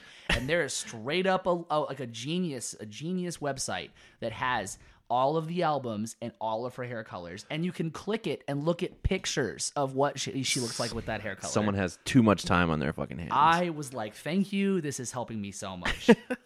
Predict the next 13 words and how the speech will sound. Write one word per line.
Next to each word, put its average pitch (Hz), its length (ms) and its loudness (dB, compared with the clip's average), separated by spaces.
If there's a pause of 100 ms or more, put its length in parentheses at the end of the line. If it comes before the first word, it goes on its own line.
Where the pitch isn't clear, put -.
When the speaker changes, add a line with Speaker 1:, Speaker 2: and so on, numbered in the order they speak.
Speaker 2:
<laughs> - 420 -14
Speaker 1:
All 170 180 -2
right. 170 340 0 (720)
You 95 80 -10
ready 110 180 -10
for, 113 220 -16 (100)
ready 107 160 -10
to 101 60 -10
move 117 240 -8
on? 165 380 -4
Speaker 2:
Yes, 98 280 -2
I 85 100 -6
am. 50 280 -8